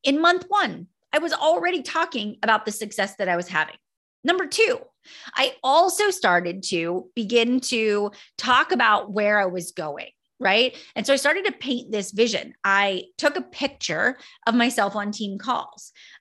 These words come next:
and I posted that stuff. And I talked about what I was learning. I talked about how, you know what? Starting a business can be scary.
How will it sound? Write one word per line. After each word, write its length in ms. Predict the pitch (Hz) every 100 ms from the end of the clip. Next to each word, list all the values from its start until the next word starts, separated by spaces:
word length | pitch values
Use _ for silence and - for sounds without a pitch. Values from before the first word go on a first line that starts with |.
| -
and 260 | 220 220 -
I 100 | 247
posted 480 | 240 285 330 - -
that 200 | 175 -
stuff. 300 | - - -
And 120 | - 214
I 80 |
talked 400 | 208 - 254 285
about 200 | 233 190
what 140 | 196 202
I 60 |
was 180 | 180 180
learning. 380 | 170 175 156 - _ -
I 40 |
talked 400 | 190 - 226 285
about 280 | 226 190 180
how, 280 | - 196 185
you 160 | 190 208
know 100 | 254
what? 180 | 285 - _ _ _ _ _ _
Starting 340 | - 208 196 226
a 40 |
business 360 | 196 180 196 -
can 160 | 208
be 80 | 214
scary. 520 | - 240 233 - 185